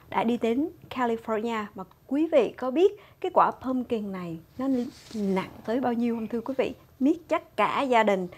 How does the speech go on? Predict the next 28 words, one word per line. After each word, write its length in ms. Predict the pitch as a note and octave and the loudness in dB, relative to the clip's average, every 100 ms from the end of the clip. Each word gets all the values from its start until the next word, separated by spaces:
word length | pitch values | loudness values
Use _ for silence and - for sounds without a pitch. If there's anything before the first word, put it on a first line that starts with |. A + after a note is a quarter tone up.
| - - | -20 -8
họ 300 | A3 E3+ F3+ | -2 0 0
hàng 400 | G#3 G3+ F#3 F3 | -2 -4 -4 -6
nhà 160 | E3+ | -6
Lê 160 | D#3 G3 | -2 -4
Thái, 300 | G3+ A3+ C#4 | 0 2 2
họ 200 | C#4 - | 2 0
hàng 260 | A3 F3+ | -2 -4
Như 100 | F#3+ | -6
Hiền 180 | A3 G#3 | -6 -6
tới 160 | - B3 | -6 -6
ăn 240 | - G#3+ G#3+ | -4 -6 -8
thì 60 | |
cũng 200 | - G3 | -8 -6
có 100 | C4 D4+ | -4 4
hết 200 | F4+ D#4 | 4 4
nữa, 80 | G#3 | -2
thưa 80 | A3+ | -4
quý 100 | C4 | -2
vị. 140 | A3+ | -2
Nó 80 | E3+ B3 | -2 -2
rất 200 | E4 G4 | -2 2
là 80 | G#3+ | 6
bự. 300 | F#3+ G3+ - - - - | 8 8 6 -6 -16 2
Đó 200 | - D4 | 6 6
là 120 | D#4 | 6
cái 160 | - D4 | -2 -2
quả 160 | G#3+ | -2
pumpkin 440 | G3 A#3 A#3 A3+ | 0 -4 -4 -4